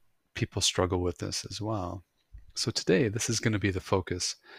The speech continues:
of our meditation. Just learning how to deeply rest, just even for a few minutes. Okay, here we go. So whether you're standing or sitting or laying down,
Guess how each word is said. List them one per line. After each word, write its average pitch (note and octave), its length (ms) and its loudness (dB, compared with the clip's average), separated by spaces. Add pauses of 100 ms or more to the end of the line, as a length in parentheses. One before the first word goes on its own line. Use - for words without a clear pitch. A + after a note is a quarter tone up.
(240)
of F#2+ 100 0
our F#2 80 6
meditation. F2+ 880 -4 (880)
Just - 220 -4
learning A2+ 320 4
how G2+ 180 2
to F#2+ 80 4
deeply F#2+ 440 0
rest, E2+ 580 -2
just - 260 -4
even C3 180 0
for A2 200 4
a G2 40 2
few - 200 -2
minutes. - 760 -10 (1120)
Okay, F2+ 320 0
here F#2+ 160 2
we F#2+ 140 0
go. - 200 -8 (1200)
So - 160 2
whether F#2+ 180 6
you're F#2 160 4
standing A#2+ 720 8
or F2 140 4
sitting G#2 540 4
or F2 160 -2
laying G2+ 340 0
down, F2 460 -4